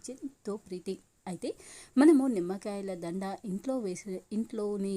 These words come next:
అమ్మవారికి కానీ, లేదా వీధిలో మండపం వద్ద కానీ, లేదా గుడిలో ప్రతిష్ఠించబడిన అమ్మవారికి కానీ వేసినటువంటి నిమ్మకాయల దండ నుంచి నిమ్మకాయలను ఇంటికి తెచ్చుకోవచ్చు. అయితే ఆ నిమ్మకాయ అనేది ముఖ్యంగా గుడిలో అయితే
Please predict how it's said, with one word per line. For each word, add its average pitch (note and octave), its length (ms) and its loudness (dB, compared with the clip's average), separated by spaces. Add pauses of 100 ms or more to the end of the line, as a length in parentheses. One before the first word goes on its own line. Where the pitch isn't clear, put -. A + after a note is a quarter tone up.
(400)
అమ్మవారికి F3+ 640 2
కానీ, F3+ 380 -2
లేదా F#3+ 340 -4
వీధిలో F3+ 500 -2
మండపం A3 540 -2
వద్ద G#3 220 -8
కానీ, G3 280 -4 (100)
లేదా F#3 320 -4
గుడిలో F3 360 -4
ప్రతిష్ఠించబడిన F#3 1000 -6
అమ్మవారికి G#3 600 -2
కానీ F#3 340 -2
వేసినటువంటి F3 720 -4
నిమ్మకాయల F#3+ 680 0
దండ E3 320 -6
నుంచి G3+ 340 2 (420)
నిమ్మకాయలను G3 920 8
ఇంటికి F3+ 420 -4
తెచ్చుకోవచ్చు. F#3 840 -6 (260)
అయితే G3 280 -4
ఆ F#3+ 180 -4
నిమ్మకాయ A#3 680 -2
అనేది F3 460 -2
ముఖ్యంగా F#3+ 600 -4
గుడిలో E3+ 440 -4
అయితే F#3 260 -2